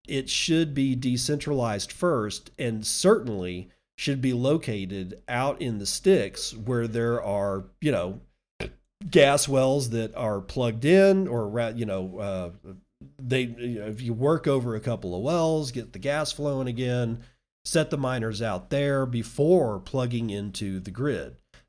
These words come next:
That would be my advice, which th-, that would seem to be the only way that you'd really truthfully allay the fears of Texas residents, 'cause they don't wanna see that shit again. A lot of people died during that, that cold snap.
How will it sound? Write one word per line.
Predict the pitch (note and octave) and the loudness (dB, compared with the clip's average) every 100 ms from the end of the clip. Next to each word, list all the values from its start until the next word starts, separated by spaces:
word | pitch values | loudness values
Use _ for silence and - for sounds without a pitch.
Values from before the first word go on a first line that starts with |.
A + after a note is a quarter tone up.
| - | -4
That | B2+ E3+ | 0 4
would | F#3 | 4
be | D#3 D3 | 4 4
my | C#3 B2+ | 2 0
advice, | G2+ G2+ D#3+ G#2+ G2+ - | -2 -2 -2 0 -2 -6
which | A2 G#2 - | -6 -6 -10
th-, | - A#2 C3+ | -14 -14 -2
that | B2+ F#3 G#3+ | 0 2 4
would | F3 | 4
seem | - F#3+ D#3+ | 4 0 0
to | |
be | C#3 C#3+ | 0 0
the | B2+ A#2+ | 0 -2
only | C3 D#3 D#3+ C#3 | 0 2 2 2
way | A2+ B2+ B2 | 0 0 0
that | G#2+ | -2
you'd | G2+ G#2 | -4 -6
really | G2+ A2 A#2+ C3+ C#3 C#3+ C#3 C3+ - | -6 -2 0 2 2 0 0 -4 -8
truthfully | - C#3 C#3 - A#2+ G#2+ G#2 G2 - - | 0 0 0 -2 -4 -2 -4 -6 -10 -8
allay | G#2 G#2 A2 A#2+ A#2+ | -4 0 2 2 2
the | G#2+ G2+ | 0 -4
fears | - A2 G2+ F#2+ F#2 - | -4 -4 -2 -4 -4 -6
of | - F2+ F#2 F2 E2 - | -8 -4 -4 -6 -10 -8
Texas | - A2 - F2 | -4 -4 -4 -8
residents, | F#2 F#2 E2+ F2 F2+ - | -4 -4 -4 -8 -10 -6
'cause | B2 | 2
they | D#3+ | 6
don't | G#3+ | 8
wanna | F#3+ B2+ | 6 4
see | B2 | -2
that | F#2+ E2 | -4 -8
shit | - E2+ | -8 -10
again. | D#2 C#2 A#1 _ _ _ _ | -10 -12 -14 _ _ _ _
A | C3+ | 2
lot | F3 | 4
of | F3 | 4
people | F3+ D3+ | 4 2
died | A#2+ B2 A#2 A2+ | 0 0 0 0
during | G#2 F#2 F2 | -2 -6 -4
that, | F2+ F2 G2+ | -6 -6 -6
that | F#2 D#2+ | -8 -6
cold | - E2+ D2+ | -8 -8 -8
snap. | F#2 D2+ C#2 | -10 -12 -16